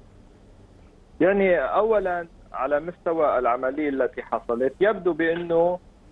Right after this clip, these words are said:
هناك فشل، آه، على المستوى،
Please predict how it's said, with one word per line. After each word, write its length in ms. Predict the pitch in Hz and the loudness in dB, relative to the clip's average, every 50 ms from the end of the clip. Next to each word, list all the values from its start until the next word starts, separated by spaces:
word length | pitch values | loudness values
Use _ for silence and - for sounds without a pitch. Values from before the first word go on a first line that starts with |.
| - - - | -12 -4 -2
هناك 420 | 151 160 175 190 185 185 170 156 151 - | 0 2 2 0 0 2 2 0 2 2
فشل، 560 | 185 175 - - 165 151 156 160 165 160 - - - - | -2 -2 0 2 2 2 4 2 0 -2 -6 -8 -12 -6
آه، 480 | - - 120 120 120 120 117 117 120 117 | -2 0 2 4 4 4 4 4 4 4
على 260 | 101 98 123 131 135 | 4 2 2 2 2
المستوى، 760 | 131 135 143 151 - - - 147 135 135 135 135 135 139 135 | 2 0 -2 -6 -8 -4 0 0 2 4 4 4 4 4 2